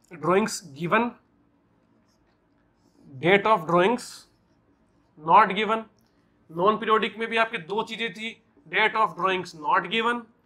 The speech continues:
और date of drawings given, ठीक है। तो इन दोनों का मैंने आपको concept समझा दिया था कि यदि date of drawings ना दी गई हो तो आपको सिक्स month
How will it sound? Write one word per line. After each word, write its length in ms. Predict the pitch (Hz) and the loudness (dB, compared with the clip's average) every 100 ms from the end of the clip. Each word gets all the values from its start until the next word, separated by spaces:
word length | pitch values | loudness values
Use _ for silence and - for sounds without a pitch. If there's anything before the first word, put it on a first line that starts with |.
| _ _ _ 175 | _ _ _ -6
और 220 | 170 131 | -6 -2
date 260 | 175 214 220 | 0 0 2
of 160 | 220 170 | 0 -2
drawings 440 | 170 175 254 - - - _ 277 151 | -2 -2 -2 -8 -14 -20 _ -20 -14
given, 240 | 170 139 113 _ - | -12 -12 -14 _ -12
ठीक 180 | 202 254 | -8 0
है। 120 | 247 247 _ _ _ | 0 0 _ _ _
तो 80 | - - | -20 -8
इन 180 | 240 226 | -2 6
दोनों 240 | 220 220 | 6 6
का 80 | 226 | 4
मैंने 180 | 226 226 | 2 0
आपको 140 | 226 | -2
concept 360 | 214 196 208 208 | -6 -6 -4 -8
समझा 280 | 190 175 180 | -8 -4 -2
दिया 180 | 202 214 | 0 4
था 120 | 214 | 2
कि 180 | 214 202 | 2 -8
यदि 140 | 214 | -4
date 260 | 190 190 226 | -4 0 0
of 100 | 180 | 0
drawings 280 | 202 208 165 185 | -2 -4 -10 2
ना 160 | 175 190 | 4 4
दी 160 | 214 | 2
गई 180 | 208 220 | -4 -4
हो 140 | 214 226 - _ _ - | -2 -4 -6 _ _ -4
तो 80 | 202 | 4
आपको 340 | 196 - 202 | 4 4 -10
सिक्स 840 | - - - - _ - 226 - | -12 -16 -18 -20 _ -16 -14 -14
month 240 | 214 220 | -4 -4